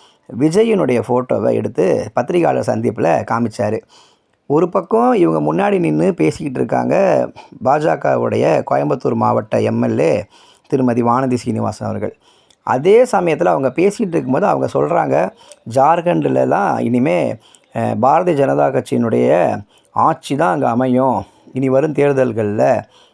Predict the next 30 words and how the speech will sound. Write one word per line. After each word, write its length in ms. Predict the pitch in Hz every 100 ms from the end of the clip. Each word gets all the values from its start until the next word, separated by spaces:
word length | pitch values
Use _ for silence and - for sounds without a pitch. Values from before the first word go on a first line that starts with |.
| -
அப்படின்னு, 720 | 117 120 113 107 147 175 101 110 _ _
"எங்களுடைய 480 | 123 123 127 123 120
கட்சி 320 | 131 127 -
எல்லா 200 | 165 127
இடத்துலையுமே 480 | 139 139 151 151 170
ரொம்ப 200 | 139 135
ஸ்ட்ராங் 280 | 131 127 139
ஆயிட்டு 280 | 143 123 110
இருக்கு" 260 | 98 139
அப்படின்னு 180 | 117 117
சொல்லி 240 | 123 113 214
அவங்க 320 | 202 156 151
கட்சியுடைய 420 | - 220 175 147
பெருமைகளை 540 | - 175 208 196 156
பத்தி 200 | 117 139
பேசிக்கிட்டே 520 | 160 143 143 131 135 127
இருந்தாங்க. 320 | 110 104 101 - _ _ _
அந்த 440 | - 127 202 220 220
சமயம் 380 | 151 131 165
திடீர்னு 800 | 135 143 214 240 226 170 143 127
இந்த 320 | 123 120 117 120
இளைஞர் 340 | 151 175 151
அங்க 160 | 123 123
நின்னுட்டு 360 | 123 147 156
இருந்தவரு, 480 | 127 110 120 170 113 - - _ _ -
அஹ், 80 | 113
தமிழக 380 | - 151 190 175
வெற்றி 220 | 127 151
கழகத்துடைய 520 | 143 127 123 - 113
தலைவருடைய, 640 | 113 120 135 127 113 110